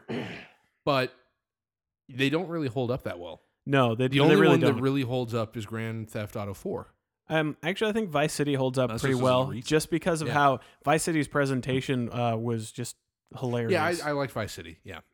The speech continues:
Speaker 1: out of, out of those three from that era,
Speaker 2: Out of the
Speaker 1: that's the one I
Speaker 2: P S two
Speaker 1: liked.
Speaker 2: era, yeah,
Speaker 1: Yeah,
Speaker 2: Vice
Speaker 1: that's the
Speaker 2: City's
Speaker 1: one I like the
Speaker 2: pretty
Speaker 1: most.
Speaker 2: much. Actually, Vice City's the only one I like.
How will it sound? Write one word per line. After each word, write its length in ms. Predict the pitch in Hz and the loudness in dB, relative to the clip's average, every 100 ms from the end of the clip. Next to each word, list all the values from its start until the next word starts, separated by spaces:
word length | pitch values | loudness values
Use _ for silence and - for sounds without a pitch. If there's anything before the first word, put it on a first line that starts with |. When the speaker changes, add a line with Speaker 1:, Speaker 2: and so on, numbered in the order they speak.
| - | -2
Speaker 1:
out 160 | 127 | 0
of, 240 | 135 117 - | 0 -2 -2
out 180 | 127 | -2
of 100 | 127 | -2
those 240 | 117 113 - | -2 -4 -6
three 320 | - 123 117 | -8 -4 -4
from 200 | 107 107 | -4 -8
that 240 | 107 107 | -8 -8
era, 240 | 113 110 98 | -8 -8 -2
Speaker 2:
Out 120 | 151 | 2
of 60 | 151 | 2
the 60 | |
Speaker 1:
that's 60 | 147 | 2
the 80 | 156 | 4
one 80 | 143 | 4
I 0 | |
Speaker 2:
P 20 | |
S 140 | 120 | 4
two 160 | - 131 | 2 2
Speaker 1:
liked. 80 | 120 | 2
Speaker 2:
era, 160 | 113 110 | 0 -2
yeah, 140 | 110 | -2
Speaker 1:
Yeah, 60 | 104 | -4
Speaker 2:
Vice 80 | |
Speaker 1:
that's 160 | 107 107 | -4 -2
the 80 | 113 | -2
Speaker 2:
City's 160 | 113 | -2
Speaker 1:
one 100 | 120 | -2
I 40 | 117 | -2
like 160 | 117 | -4
the 0 | |
Speaker 2:
pretty 140 | 113 165 | -4 -4
Speaker 1:
most. 280 | 127 - - | -4 -6 -16
Speaker 2:
much. 60 | _ | _
Actually, 380 | - 156 156 139 127 - | -2 -2 0 -2 -4 -8
Vice 240 | 135 147 | -2 0
City's 220 | 156 147 127 | 0 -6 -4
the 120 | 123 | -4
only 120 | 120 | -2
one 160 | 117 113 | -4 -6
I 80 | 104 | -10
like. 380 | - - - | -12 -14 -16